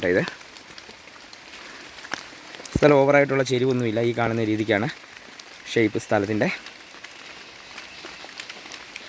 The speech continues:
ടാർ റോട്ടിൽ നമുക്ക് ഇത്രയും ദൂരമേ ഉള്ളൂ കേട്ടോ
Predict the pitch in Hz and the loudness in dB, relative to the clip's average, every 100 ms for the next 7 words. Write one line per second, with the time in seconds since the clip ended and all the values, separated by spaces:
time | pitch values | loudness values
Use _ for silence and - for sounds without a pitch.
0 | - - - - - - - - - - | -16 -14 -12 -14 -14 -16 -14 -14 -16 -16
1 | - - - - - - - - - - | -16 -16 -16 -16 -16 -16 -16 -16 -16 -16
2 | - - - 135 139 135 151 139 135 120 | -16 -8 4 4 6 4 2 2 2 2
3 | 151 151 123 117 98 101 | 4 6 6 4 4 0